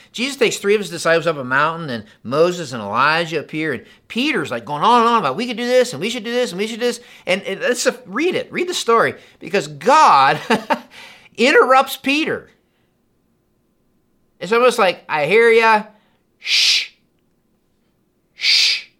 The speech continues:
And here's what God says. The voice, he says, "This is my son. Listen to him." <laughs> I love that. Like, I wonder how many times, like,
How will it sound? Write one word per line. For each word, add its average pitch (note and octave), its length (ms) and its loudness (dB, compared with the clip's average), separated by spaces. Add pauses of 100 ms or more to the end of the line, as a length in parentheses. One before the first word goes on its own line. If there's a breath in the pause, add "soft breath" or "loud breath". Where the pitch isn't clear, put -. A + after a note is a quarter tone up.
(540)
And C3 120 -14
here's F3+ 200 -6
what G#3+ 120 -6
God F3 180 2
says. F3+ 320 -2 (360 soft breath)
The C#3+ 220 -2
voice, F#3+ 240 -6
he C3 80 -10 (160)
says, - 400 -6
"This D#3+ 320 -6
is D3 120 -8
my B2+ 220 -8
son. A2 500 -8
Listen A2+ 360 -12
to F2+ 60 -16
him." F#2+ 260 -16 (380)
<laughs> - 400 -20
I F#3 160 -12
love - 380 -14
that. - 120 -20 (2000 soft breath)
Like, C4 120 -12
I C4+ 40 2
wonder G#4 220 0
how B3 80 2
many A3 180 0
times, F3 460 -2
like, C#3 300 -2